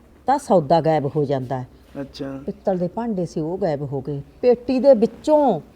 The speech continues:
Speaker 2: ਐਂ ਬਾਈ, ਫਿਰ ਕੋਈ ਬਾਹਰੋਂ ਆ ਕੇ ਕਿਵੇਂ ਚੱਕ ਲੂ?
Speaker 1: ਕੀ ਪਤਾ ਹੈਗਾ।
Speaker 2: ਉਹ ਭਾਈ, ਤੁਸੀਂ ਇਹ ਗੌਰ ਕਰੋ, ਕੋਈ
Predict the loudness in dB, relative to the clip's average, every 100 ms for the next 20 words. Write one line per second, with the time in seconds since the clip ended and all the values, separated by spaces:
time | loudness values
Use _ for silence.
0 | _ -20 -20 _ -20 -20 -18 -8 -4 -4
1 | 0 0 2 0 2 8 8 8 0 4
2 | 4 4 6 4 2 0 0 0 -2 -6
3 | -18 -20 -20 -20 -20 -20 -20 -20 -12 -12
4 | -12 -12 -12 -10 -14 -16 -20 -20 -20 _
5 | -20 -20 -20 -20 -20 -20 -10 -8 -6 -4
6 | -2 -2 -4 -4 -8 -4 -2 -2 2 4
7 | 4 2 0 2 4